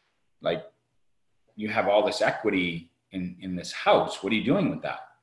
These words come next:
And the mortgage agent at the time was also an investor. So he kind of put us, kind of opened up the blinds to what does equity in your home mean?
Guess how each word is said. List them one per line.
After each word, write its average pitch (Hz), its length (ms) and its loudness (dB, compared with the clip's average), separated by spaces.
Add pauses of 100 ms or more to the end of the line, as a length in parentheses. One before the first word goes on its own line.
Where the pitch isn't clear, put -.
(340)
And 95 460 -4
the 98 80 -6
mortgage 107 420 2
agent 95 320 -2
at 87 80 -4
the 85 80 -12
time 98 460 -2
was 90 120 -8
also 92 300 -2
an 90 80 -4
investor. 80 720 -4 (640)
So 95 320 2
he 95 60 0
kind 131 260 2
of - 160 0
put 135 180 4
us, - 500 2 (300)
kind 113 240 2
of 95 80 -2
opened 110 380 2
up - 460 0 (300)
the 92 60 -6
blinds 107 840 2
to 87 420 -2 (500)
what 101 200 2
does 95 180 0
equity 95 420 0
in 92 80 0
your 92 120 -2
home 101 340 -2
mean? 95 560 -2